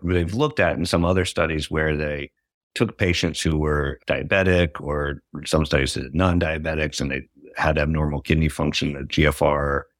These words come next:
or about seventy percent. So about seventy percent kidney function of where, what it should be, and some protein in your urine.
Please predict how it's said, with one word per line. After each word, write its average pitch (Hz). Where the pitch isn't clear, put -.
or 73
about 76
seventy 73
percent. 67
So 65
about 65
seventy 85
percent 71
kidney 65
function 67
of 67
where, 64
what 71
it -
should 87
be, 80
and 71
some -
protein 87
in 82
your 80
urine. 76